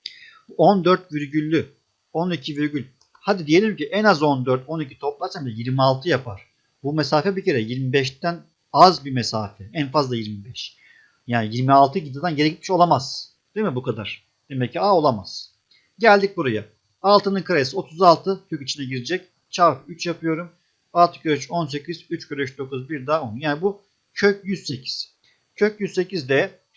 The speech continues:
e, kök yüz yani on ve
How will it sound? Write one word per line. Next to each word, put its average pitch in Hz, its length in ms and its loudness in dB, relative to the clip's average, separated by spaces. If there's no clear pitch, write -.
e, 127 360 -2
kök 170 300 -2
yüz 180 280 -6
yani 135 460 -2
on 165 360 0
ve 139 220 0